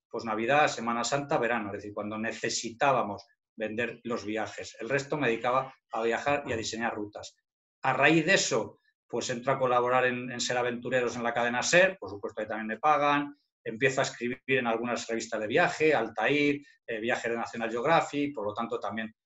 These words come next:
eh, pues algo de dinero y, y bueno, ese, y, y trabajo, mi trabajo realmente es en una agencia de viajes y por lo tanto,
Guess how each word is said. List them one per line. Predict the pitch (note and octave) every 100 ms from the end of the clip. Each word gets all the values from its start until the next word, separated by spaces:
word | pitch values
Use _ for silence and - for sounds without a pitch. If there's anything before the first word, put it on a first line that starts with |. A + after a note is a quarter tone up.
| _ -
eh, | -
pues | - -
algo | B2 A#2 A#2
de | A#2+
dinero | B2 C#3 D3 D#3 - _ _ -
y, | C#3 B2+ B2 B2
y | B2
bueno, | C#3 C#3 C#3
ese, | B2 C#3 C#3 C3+ C3+ -
y, | D3+ D#3
y | D3
trabajo, | C#3 A#2+ C#3 C#3 C#3+
mi | - A2
trabajo | A2 A2 A2+ A2+
realmente | A2+ A2+ A#2 -
es | A#2 -
en | A2+
una | A#2
agencia | A2 A#2 - A#2
de |
viajes | B2+ D3 - G3 - _ _ _
y | -
por | - G#2+
lo | G#2
tanto, | G#2 A#2+ A2 C3 C3+